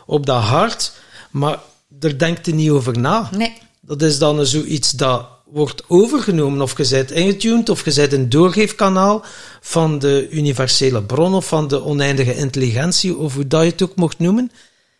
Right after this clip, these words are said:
Speaker 1: En dan achteraf krijg je dan de feedback, maar hoe wist jij dat ik hier dat beklemmend gevoel had of dat?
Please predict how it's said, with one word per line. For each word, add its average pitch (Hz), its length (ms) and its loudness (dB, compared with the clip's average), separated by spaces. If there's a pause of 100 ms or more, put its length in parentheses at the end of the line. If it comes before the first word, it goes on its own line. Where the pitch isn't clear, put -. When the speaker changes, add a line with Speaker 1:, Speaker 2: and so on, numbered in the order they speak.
(380)
Speaker 1:
En - 140 -12
dan 120 400 -8
achteraf 123 560 -4
krijg 202 280 0
je 170 100 -2
dan 151 160 0
de 117 60 -2
feedback, 196 500 -8
maar 160 120 -2
hoe 143 140 2
wist 135 200 -2
jij 127 360 -4 (320)
dat 123 180 -8
ik - 80 -18
hier 160 260 -2
dat 139 140 0
beklemmend 135 520 -2
gevoel 135 360 0
had 254 200 0
of 117 160 -6
dat? 190 260 -4